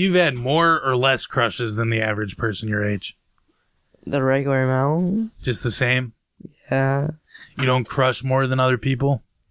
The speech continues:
Speaker 2: Probably not.
Speaker 1: Yeah, me neither. Uh, I actually, um,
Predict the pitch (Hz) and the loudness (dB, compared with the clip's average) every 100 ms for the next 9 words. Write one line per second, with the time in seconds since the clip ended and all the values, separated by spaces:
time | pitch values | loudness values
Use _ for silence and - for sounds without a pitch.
0 | _ _ _ - 135 - 160 147 123 131 | _ _ _ -12 -6 -2 0 0 0 0
1 | 143 _ _ _ _ _ - _ 131 123 | -2 _ _ _ _ _ -20 _ -2 0
2 | 123 170 156 135 131 127 127 123 127 131 | 2 2 2 2 4 4 4 2 2 2
3 | 143 135 117 135 123 104 - _ _ _ | 0 0 -2 -2 0 -2 -6 _ _ _
4 | _ - 117 113 104 95 87 | _ -8 -2 0 0 -2 -6